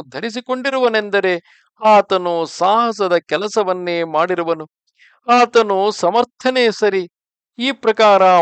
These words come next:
ವಾಯುಪುತ್ರನು ಆಗ ಸೀತೆಯನ್ನು ಕಂಡು ಆನಂದ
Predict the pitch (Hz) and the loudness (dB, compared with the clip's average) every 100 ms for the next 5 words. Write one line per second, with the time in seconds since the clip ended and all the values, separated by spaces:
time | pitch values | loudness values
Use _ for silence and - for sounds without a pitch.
0 | 147 180 247 220 214 - 196 185 175 160 | 2 0 0 -2 -4 -2 -2 -2 -2 0
1 | 180 196 180 170 - - 247 240 202 190 | 0 2 2 2 -2 -8 -6 -4 -4 -4
2 | 175 185 180 175 165 - 139 202 262 285 | -4 -2 -2 -4 -6 -4 0 2 0 -2